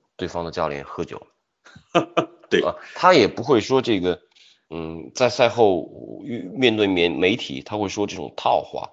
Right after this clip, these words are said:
Speaker 1: 温格很少说套话。
Speaker 2: 对。呃，他的道-，不是，我有可能是，啊，你说的套话是重复性的话吗？就是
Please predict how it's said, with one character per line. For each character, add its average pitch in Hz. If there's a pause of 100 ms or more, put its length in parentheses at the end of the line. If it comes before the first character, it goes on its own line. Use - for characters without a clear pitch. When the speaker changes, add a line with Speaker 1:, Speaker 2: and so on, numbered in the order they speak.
(260)
Speaker 1:
温 185
格 170
很 98
少 -
说 95
套 82
话。 - (500)
Speaker 2:
对。 - (680)
呃， 110
他 -
的 220
道-， 156 (100)
不 135
是， 151
我 135
有 165
可 -
能 131
是， 175 (640)
啊， 117 (320)
你 117
说 208
的 214
套 208
话 165
是 -
重 143
复 262
性 175
的 90
话 87
吗？ 80 (100)
就 -
是 -